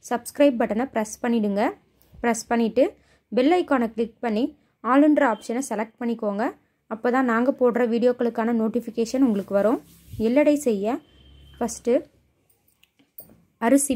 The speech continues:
பச்சரிசியை இரண்டு மணி நேரம் ஊற வச்சுட்டு அதை நிழல்லையே உலர்த்தணும். வெயில்ல வந்து உலர்த்தக்கூடாது. வீட்டுக்குள்ளேயே நீங்க வந்து லைட்டா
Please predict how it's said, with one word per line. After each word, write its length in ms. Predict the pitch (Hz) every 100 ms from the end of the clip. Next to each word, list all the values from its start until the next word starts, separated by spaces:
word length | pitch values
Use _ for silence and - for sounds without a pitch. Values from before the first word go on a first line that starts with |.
| -
பச்சரிசியை 680 | 226 - 330 285 226 214 240 - _ _ _ _ 226
இரண்டு 260 | 247 285 294 277
மணி 160 | 247 226
நேரம் 280 | 226 233 277 - _ _ 208
ஊற 100 | 254 277 240
வச்சுட்டு 360 | 214 208 220 269 - _ _ _ _ - 220
அதை 160 | 220 320 _ _ _ -
நிழல்லையே 540 | 240 269 311 339 294 302 262
உலர்த்தணும். 520 | 247 247 240 214 320 - _ 220
வெயில்ல 360 | 240 269 277 247
வந்து 140 | 233 247
உலர்த்தக்கூடாது. 720 | 233 233 269 269 220 214 208 339 - _ _ _ -
வீட்டுக்குள்ளேயே 500 | 254 277 269 254 262 285
நீங்க 160 | 240 214
வந்து 160 | 233 247
லைட்டா 320 | 220 214 247